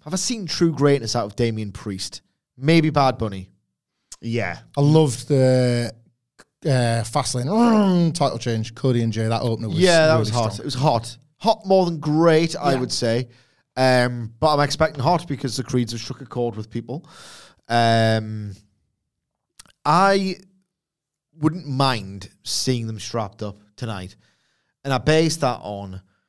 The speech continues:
Speaker 1: with WrestleMania on the horizon, surely Cody is, <sighs> finishing the story.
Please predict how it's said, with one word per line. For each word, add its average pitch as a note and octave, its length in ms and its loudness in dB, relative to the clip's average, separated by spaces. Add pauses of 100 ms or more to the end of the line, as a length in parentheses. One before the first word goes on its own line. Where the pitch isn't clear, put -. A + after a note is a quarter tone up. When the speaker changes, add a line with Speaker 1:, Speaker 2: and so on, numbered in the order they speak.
(880)
Speaker 1:
with D#3 380 -2
WrestleMania C3 1080 -2
on A2+ 100 -8
the G#2+ 80 -8
horizon, G2 560 -6
surely D3+ 460 2
Cody A#2 460 0
is, G#2+ 360 -6
<sighs> - 1120 -20
finishing A#2 540 -2
the G2 80 -8
story. D2 460 -10